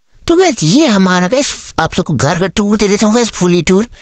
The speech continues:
तो गाइस देख सकते हो हम लोग का घर आप लोग को पूरा दिख रहा होगा गाइस।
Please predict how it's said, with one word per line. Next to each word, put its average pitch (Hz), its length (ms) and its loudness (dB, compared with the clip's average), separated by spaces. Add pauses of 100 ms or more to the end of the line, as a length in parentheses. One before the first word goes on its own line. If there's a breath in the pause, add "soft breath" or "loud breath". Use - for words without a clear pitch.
(320 soft breath)
तो 320 100 2
गाइस 254 220 0
देख 220 140 0
सकते 208 200 0
हो 180 60 2
हम 180 140 2
लोग 220 120 2
का 156 160 0
घर 185 120 0
आप 180 180 -2
लोग 214 120 2
को 196 100 0
पूरा 202 240 0
दिख 156 180 -2
रहा 143 120 0
होगा 113 180 -2
गाइस। 151 280 -4